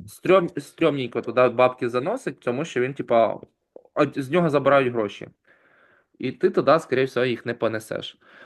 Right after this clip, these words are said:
І, відповідно, всі протоколи хочуть привлекати средства, і вони доплачують зверху бонус. Тобто це, по суті, їх маркетинговий бюджет.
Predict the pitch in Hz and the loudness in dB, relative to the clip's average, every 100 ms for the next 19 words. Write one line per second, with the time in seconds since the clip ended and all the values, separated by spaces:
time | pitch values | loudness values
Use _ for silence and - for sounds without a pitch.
0 | - _ _ - 196 170 147 135 151 143 | -20 _ _ -2 0 0 -2 -2 -2 -2
1 | 135 131 139 135 143 151 143 135 127 - | -4 -4 -2 -2 0 0 0 -2 -4 -2
2 | 135 127 127 123 117 - 123 143 - 165 | 0 0 2 2 0 -4 -4 -4 -4 0
3 | 226 262 117 120 160 139 120 127 156 165 | 0 0 0 -2 -2 -4 -2 0 0 0
4 | 143 127 120 117 135 139 127 110 110 98 | -6 -4 -6 -2 0 0 -4 -2 -2 -2
5 | 92 - - - 143 214 202 165 151 170 | -8 -8 -6 -4 -4 -2 -2 -4 -2 -2
6 | 165 147 143 143 160 - 156 156 156 151 | 0 -2 -4 0 0 0 -2 -4 -4 -4
7 | 156 165 180 233 | -2 -2 0 -2